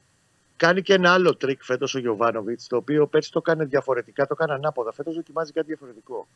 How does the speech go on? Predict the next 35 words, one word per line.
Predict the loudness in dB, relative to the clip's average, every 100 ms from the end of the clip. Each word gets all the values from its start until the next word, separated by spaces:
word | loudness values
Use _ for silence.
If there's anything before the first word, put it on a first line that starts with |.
| _ _ _ _
Θέλοντας | _ 0 2 2
να | 2
ανεβάσει | 0 2 0 -2 -2
περισσότερο | -2 0 -2 -2 -4
την | -6 -2
πίεσή | 0 0 -2 -4
του | -2 -4 -6 _ _
ψηλά | -8 -4 0 0 -2 _ _ _ _ _ _
και | -6
να | -4
ανεβάσει | 0 0 0
το | 0
οχτάρι | -2 2 2 2
πιο | -2
κοντά | -2 0 0
στο | 0 -4
δέκα, | -4 -6 -8 -10 _ _ _ _ _ _ _
όχι | -8 -6 -4
μόνο | -2 -2 -2
στο, | -2 -2 0
για, | -4 -4 -6
μιλάμε | -4 -2
για |
το | -2
πρώτο | 0 0 -2 -2
pressing | -4 -4 -10
και | -4 -4
όχι | -2
όταν | -2 -2 -4
θα | -6
χάνετε | -6 -4 -8
η | -6
μπάλα | -4 -4
στο | -6 -8
counter | -4 -4 -6